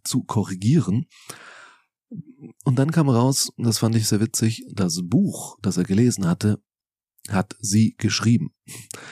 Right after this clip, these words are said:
Das heißt, er hat sie korrigiert auf Basis des Wissens, was er aus ihrem Buch hatte. Das wusste er natürlich nicht, dass sie es geschrieben hat, aber das war dann so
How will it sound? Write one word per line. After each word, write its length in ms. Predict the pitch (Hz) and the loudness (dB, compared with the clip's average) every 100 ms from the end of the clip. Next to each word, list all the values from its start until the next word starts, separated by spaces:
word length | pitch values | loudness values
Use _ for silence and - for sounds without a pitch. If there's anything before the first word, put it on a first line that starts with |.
| - - - - | -20 -20 -20 -8
Das 160 | - 110 | -2 4
heißt, 240 | 113 - | 4 4
er 120 | 113 | 2
hat 160 | 117 - | 0 0
sie 380 | 98 147 156 - | 0 2 2 -2
korrigiert 720 | - 95 98 104 123 156 - | -2 0 0 2 4 4 0
auf 220 | 101 98 - | -2 -2 2
Basis 460 | 113 120 123 110 | 4 6 4 2
des 260 | 113 117 101 | 2 2 2
Wissens, 420 | 117 - 117 - | 2 2 0 0
was 160 | 170 160 | 0 0
er 60 | |
aus 160 | 175 - | -2 2
ihrem 380 | 123 101 101 87 | 2 4 0 2
Buch 300 | 101 - - | 0 0 -2
hatte. 280 | 101 - - | -2 -2 -6
Das 200 | 151 139 | -2 0
wusste 220 | 131 - | 0 0
er 60 | |
natürlich 380 | 151 156 - 85 | -2 -2 -4 -4
nicht, 200 | 92 - | -4 -4
dass 100 | 73 | -2
sie 80 | 90 | -2
es 100 | 80 | -4
geschrieben 440 | - - 104 110 | -4 0 0 4
hat, 180 | 110 - - - - - - - _ _ | 2 2 -8 -20 -20 -20 -20 -20 _ _
aber 440 | 92 95 101 - - | 0 2 2 0 -8
das 340 | 135 98 95 | -4 -2 0
war 80 | 101 | 0
dann 160 | 92 90 | 0 0
so 300 | 92 90 | 0 -2